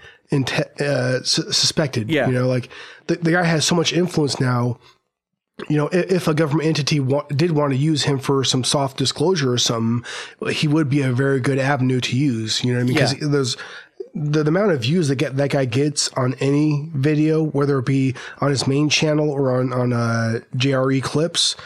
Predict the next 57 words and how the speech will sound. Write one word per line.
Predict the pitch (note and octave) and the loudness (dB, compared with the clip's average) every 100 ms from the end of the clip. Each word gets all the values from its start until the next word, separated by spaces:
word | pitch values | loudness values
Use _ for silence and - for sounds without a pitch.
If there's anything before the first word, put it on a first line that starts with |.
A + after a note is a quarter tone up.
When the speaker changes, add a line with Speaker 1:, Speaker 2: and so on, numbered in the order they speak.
| - - - | -16 -16 -6
Speaker 2:
Is, | C#3 C3+ | -4 0
Speaker 1:
um, | B2+ | 2
Speaker 2:
it's | B2+ | 2
Speaker 1:
is | - | 2
Speaker 2:
insane. | - D3 | 2 2
Speaker 1:
substantial. | A#2+ C3 - D#3 C#3+ A#2 G#2 - | 2 0 0 0 0 -2 -4 -2
Speaker 2:
It | E3 | -2
is | D3 | -2
insane. | C#3 - A2+ F#2 | -2 -2 -4 -2
Speaker 1:
It's | B2 | 0
Speaker 2:
Yeah. | A2+ | 0
Speaker 1:
substantial. | G2 E3 B2+ G#2+ A2 | 0 -2 0 -2 -2
Yeah. | C#3+ | 0
Speaker 2:
So, | F3+ - | 0 0
Speaker 1:
It's, | A#2 D#3+ | 2 2
Speaker 2:
yeah. | B2+ | 2
Speaker 1:
it's, | - - | 0 0
uh, | C#3+ C#3 D#3 | 0 2 2
Speaker 2:
I | |
just, | G#3 - - | 2 -2 -4
I | D#3+ | -2
just | G#3 A3+ | -2 0
wanna | B3+ A3 | 0 0
say | - F#3+ E3 | 0 0 0
this | C#3 E3+ G3 | -2 -2 -2
is | A#3 | -2
not | G3+ A3 F#3 | 0 0 0
a | |
dig | B2+ D#3 D#3+ D3 | -2 0 0 0
at | B2 | -2
Joe | C#3 | 0
Rogan. | C3 A#2+ B2+ A2 G2 | 0 0 0 -2 -6
I'm | A#2 D3 | -4 -2
not | E3 | -2
trying | - D#3+ | -2 -2
to | C#3 | -2
say, | - C3+ B2 B2 - | -2 0 0 -2 -4
I'm | D3 | -4
not | G#3 | -2
trying | - G3+ | 0 -2
to | - | 2
say | F#3+ | 2
Speaker 1:
No, | A2 G#2+ | 0 -4
Speaker 2:
bad | - C#3+ | -2 0
Speaker 1:
not | D3+ | 2
Speaker 2:
stuff | C#3 | 2
Speaker 1:
at | |
Speaker 2:
about | D3+ B2+ | 2 0
Speaker 1:
all. | G#2 | 0
Speaker 2:
Joe | C3 | 0
Rogan, | A#2+ G#2+ G2 - _ | 0 -2 -6 -12 _
but | - D#3+ - - - - _ _ _ | -2 -2 -4 -20 -20 -20 _ _ _
what | C3 E3+ | -2 0
I'm | A3 G3+ | 0 0
saying | - F3+ D#3 | 0 0 0
is | C3 B2+ B2+ | -2 -4 -2
that | A#2+ G#2 | -2 -4